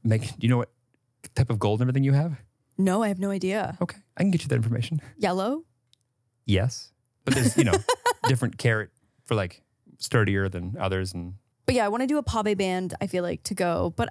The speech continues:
Speaker 2: I'm like, do I want something fun? Do I want something classic?
Speaker 1: Well, I feel like a lot of people wear their wedding band by itself.
Speaker 2: I also feel like a lot of people wear just their, their diamond ring by itself.
Speaker 1: Right.
Speaker 2: I didn't even realize that wedding bands were separate because my mom only wore her, like, diamond
Speaker 1: Oh,
Speaker 2: ring
Speaker 1: fuck.
Speaker 2: for so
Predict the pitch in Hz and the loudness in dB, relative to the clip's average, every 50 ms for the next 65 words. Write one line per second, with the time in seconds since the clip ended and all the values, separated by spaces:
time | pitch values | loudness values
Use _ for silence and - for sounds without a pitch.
0 | - 254 262 254 254 254 214 226 208 202 214 226 220 220 214 196 - - - 208 | -2 -2 -2 0 -2 -2 -2 -2 -2 -2 -2 -4 -4 -6 -8 -8 -6 -2 0 0
1 | 269 294 320 330 294 233 208 202 - 202 185 165 160 - - 226 214 269 320 - | 2 2 2 2 2 2 0 -2 -2 -4 -6 -6 -6 -6 -4 -2 -2 0 0 -2
2 | - 339 339 339 330 - 196 180 165 208 196 - 127 139 151 180 185 175 156 127 | 0 0 -2 0 0 2 2 2 2 0 0 2 2 2 2 2 2 2 4 4
3 | 113 120 123 120 113 113 113 107 95 90 90 85 95 98 117 131 127 110 95 87 | 4 4 4 2 2 2 0 0 -2 -4 -4 -2 0 2 4 4 4 4 2 0
4 | 85 82 80 78 80 82 82 78 - - - 110 - - - - _ _ _ _ | -2 -2 -4 -6 -6 -6 -4 -4 -4 -2 -2 -2 -2 -4 -10 -20 _ _ _ _
5 | _ _ _ - - 262 285 285 349 302 330 302 277 240 226 208 208 208 - 220 | _ _ _ -2 0 0 0 0 0 0 0 0 0 0 0 0 -2 -2 -4 -2
6 | 202 202 185 196 190 180 180 - 190 180 - - 180 165 160 160 151 - 160 - | -2 -2 0 0 -2 -2 -2 -2 -4 -2 0 0 0 2 0 -2 -4 -6 -8 -10
7 | - - - 170 165 165 175 - 156 202 247 190 151 92 98 - - 57 - - | -12 -6 -4 -2 -2 0 0 0 0 0 0 -2 -2 -8 -8 -6 -6 -6 -4 -4
8 | - - - - - - - 170 107 - _ _ _ _ _ _ _ _ _ _ | -4 -6 -6 -10 -2 0 0 0 0 -6 _ _ _ _ _ _ _ _ _ _
9 | _ _ _ _ - 240 277 320 381 440 392 285 254 254 269 269 285 - 277 220 | _ _ _ _ -6 -2 -2 0 0 0 0 0 2 4 2 2 2 2 0 0
10 | 220 220 233 208 226 226 202 202 185 - - - - - 262 247 240 208 220 208 | 0 0 0 -2 -2 -2 -2 -2 -2 0 0 -2 0 0 -2 -2 -2 -4 -2 -2
11 | 208 208 208 208 220 202 - - 202 196 202 220 226 226 180 180 190 202 202 233 | 0 0 0 0 0 -2 -2 -4 -4 -4 -2 -2 -2 0 0 2 2 2 2 2
12 | 247 240 220 196 196 185 180 180 - 156 147 127 120 117 - 277 98 92 87 208 | 0 0 -2 0 0 0 -2 -2 0 2 4 4 4 4 4 4 2 2 0 0
13 | 208 - - - 214 196 - | -2 0 -2 -2 -2 -2 -4